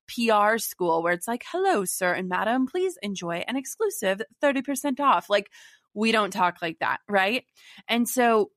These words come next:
when you serve your email list building audience, one thing that is so special about it that does not transfer over to any other medium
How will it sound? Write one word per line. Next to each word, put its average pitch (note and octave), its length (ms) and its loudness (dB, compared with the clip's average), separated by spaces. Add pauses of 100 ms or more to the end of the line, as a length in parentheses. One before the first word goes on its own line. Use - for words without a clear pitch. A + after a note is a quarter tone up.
(360)
when C4 400 2
you A#3 280 0
serve A#3+ 560 0
your A#3 200 -2
email G#3 360 0
list G3+ 240 0
building F3+ 280 -2
audience, G#3+ 540 -4
one G#3+ 260 -2
thing A#3+ 200 -2
that G3 160 0
is F3+ 200 -4
so G#3 300 2
special G#3 720 -4
about A#3+ 300 2
it B3 160 -2
that F#3 220 0
does G3+ 400 2
not F#3 400 2
transfer F3+ 500 -4
over F3+ 240 -4
to F3+ 180 -4
any A3+ 240 -2
other G3+ 220 0
medium F3 560 -4